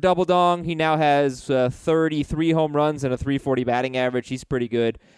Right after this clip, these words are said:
Chris, Oscar Mercado, Brandon Crawford, and then the triple donger,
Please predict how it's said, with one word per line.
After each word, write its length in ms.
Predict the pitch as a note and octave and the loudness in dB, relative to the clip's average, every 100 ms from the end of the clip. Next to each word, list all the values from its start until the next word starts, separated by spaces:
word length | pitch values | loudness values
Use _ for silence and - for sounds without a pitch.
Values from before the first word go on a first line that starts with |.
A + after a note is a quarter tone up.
| _ _ _ _ _ - | _ _ _ _ _ 0
Chris, 260 | A3+ G3 - | 2 2 2
Oscar 340 | G3 A3+ B3 | 2 2 0
Mercado, 920 | A3+ A3+ - G#3 G3+ G3+ G3+ G3+ F#3+ - - | 2 2 2 2 4 6 6 6 0 -8 -6
Brandon 400 | C#3+ F3+ G3+ G3 | 0 2 2 -2
Crawford, 600 | - F3+ F3+ F3+ G3+ G3 | 0 4 6 4 2 2
and 160 | E3+ F#3 | 2 2
then 120 | G#3 | 4
the 100 | G#3 | 4
triple 380 | - D#4+ E4+ A#3 | 4 4 8 8
donger, 560 | F3+ D3+ D3 C#3+ E3+ | 8 6 4 0 0